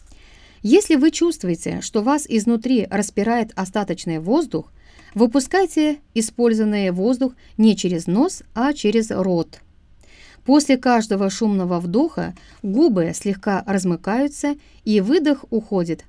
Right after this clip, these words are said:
самопроизвольно через рот. Не выталкивайте его, не думайте о нем. Если вы выполняете упражнение уже продолжительное время и по четыре вдоха движения вам делать уже несложно,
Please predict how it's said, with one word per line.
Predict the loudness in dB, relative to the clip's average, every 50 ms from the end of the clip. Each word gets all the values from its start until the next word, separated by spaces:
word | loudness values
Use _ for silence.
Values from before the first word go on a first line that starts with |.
| -20
самопроизвольно | -16 -4 -2 0 0 0 0 -2 -2 -4 -4 -4 -4 -2 0 2 2 2 0 0
через | -2 -4 -4 -2 -2 -4 -6 -10 -8 -6
рот. | -4 -4 -4 -4 -6 -8 -18 -20 _ _ -20 -20 _ _ _ -20 -20 -20 -20 -20 -16 -2
Не | 4 8 8 8
выталкивайте | 8 4 0 2 0 0 0 0 -2 -4 -4 -4 -4 -4
его, | -4 -2 -2 -2 0 -2 -2 -2 -6 -12 -20 _ _ 4
не | 6 6 6
думайте | 4 2 2 0 0 0 -2 -4 -6 -6 -6
о | -4 -2
нем. | -2 -2 -2 -4 -4 -6 -10 -14 _ -20 -20 -20 _ -20 -20 -20 -20 -16 _
Если | 0 2 2 2 2 0 0
вы | 0 2 2 2 2 2
выполняете | 2 0 2 2 2 4 4 4 4 2 0 -2
упражнение | -2 0 -2 -2 0 2 2 2 2 0 -2 -4 -8 -12 -18 -20 -18 _
уже | -6 -2 2 2 2 2 0 -6 -12 -20 -20 -4
продолжительное | -2 0 2 2 2 2 2 0 -2 -2 -2 -2 -2 0 0 -2
время | 0 0 2 2 4 2 2 0 -4 -8 -14 -16 _ _ -8 _
и | -4 -4
по | 0 2 0 2
четыре | 2 -2 -2 -2 0 0 0 0
вдоха | 0 0 -2 -2 0 -2 -4
движения | -2 -2 -2 -2 0 0 0 0 0 -2 -2
вам | -4 -4 -4 -2
делать | 0 0 0 0 0 -2 -4 -6 -10
уже | -6 -4 -4 -2
несложно, | -2 -2 -4 -2 0 0 0 0 0 -2 -4 -6 -6 -8